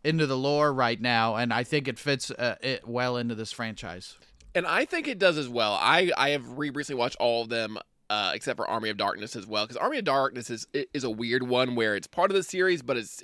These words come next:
Speaker 2: it's like the campy, fun younger brother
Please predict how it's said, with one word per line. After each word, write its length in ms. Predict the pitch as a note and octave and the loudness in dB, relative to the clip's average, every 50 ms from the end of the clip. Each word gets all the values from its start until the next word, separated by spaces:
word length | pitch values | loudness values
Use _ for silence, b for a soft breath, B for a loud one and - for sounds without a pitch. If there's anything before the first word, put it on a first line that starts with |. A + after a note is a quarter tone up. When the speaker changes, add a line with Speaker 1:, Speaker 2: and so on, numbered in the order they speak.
| - - | -4 -2
Speaker 2:
it's 200 | D3 C#3+ - F3 | -2 -2 0 2
like 220 | E3 D#3 A#2+ - | 2 2 2 0
the 80 | C3 A#2 | -4 -4
campy, 460 | - - D3 C3 B2 G#2+ B2+ A#2+ - | -4 -4 -4 -2 -2 -2 -2 -4 -4
fun 280 | - B2+ A2+ G#2 G#2+ | 0 2 2 2 2
younger 320 | A2+ G#2+ G2+ G#2+ G2 G2 F#2+ | 0 -2 -2 -2 -2 -4 -4
brother 480 | E2 E2 E2 F2 D2+ D2 D2 C#2 A1+ | -2 0 0 0 0 -2 -4 -6 -6